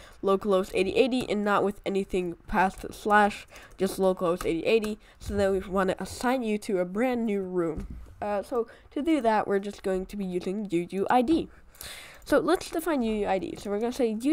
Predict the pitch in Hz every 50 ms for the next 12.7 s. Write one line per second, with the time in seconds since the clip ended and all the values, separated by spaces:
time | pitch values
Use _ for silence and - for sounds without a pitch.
0 | 320 330 339 277 254 247 196 175 175 185 202 226 - - - - - - - -
1 | - - - 208 208 208 202 196 196 - - - - - - - - 208 202 202
2 | 220 - - 190 202 190 - 208 185 180 185 190 190 202 214 220 226 - - -
3 | - - - - - - - - - _ - - - - - - _ _ _ -
4 | 196 196 175 - 202 - - 196 190 196 185 202 208 180 180 180 180 185 190 196
5 | 208 240 254 262 - - - - - - - - - - - - - - _ _
6 | _ _ _ _ _ _ _ - - - - - - - _ - - - - -
7 | _ _ _ - 208 226 233 240 247 262 254 - - - - - - - _ 254
8 | 269 262 - 262 247 233 220 214 202 196 185 180 - - - - - - - -
9 | - 202 202 202 196 202 202 196 - - - - _ _ - - 196 196 196 190
10 | 185 185 196 - 214 285 302 294 285 285 277 262 247 262 202 220 214 - 202 190
11 | - - - 247 262 254 - 240 226 214 208 208 208 208 202 - 196 190 180 160
12 | 185 196 202 190 180 180 175 175 180 - - 175 180 180